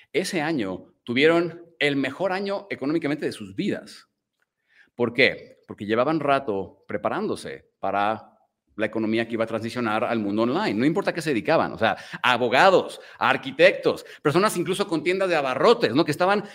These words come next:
que, que empezaron a entender, "Ah, yo necesito aprender cómo vender esto online, cómo entregar a domicilio, cómo lo que sea". Llega la pandemia y esas personas son las que ganaron, ¿verdad?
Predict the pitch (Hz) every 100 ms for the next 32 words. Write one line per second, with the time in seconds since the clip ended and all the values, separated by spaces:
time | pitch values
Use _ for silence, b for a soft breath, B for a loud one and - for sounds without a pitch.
0 | B 165 160 160 151 151 185 190 156 151
1 | 175 151 131 - 123 147 156 123 120 123
2 | 131 131 131 123 123 135 139 147 123 -
3 | 135 123 123 135 92 - 151 139 127 135
4 | 117 107 160 117 147 151 147 B B 123
5 | 120 120 175 117 104 - _ _ _ _
6 | _ 90 135 156 127 107 120 196 123 104
7 | 95 - 113 240 285 220 180 190 170 165
8 | 131 117 180 202 - - 85 104 156 226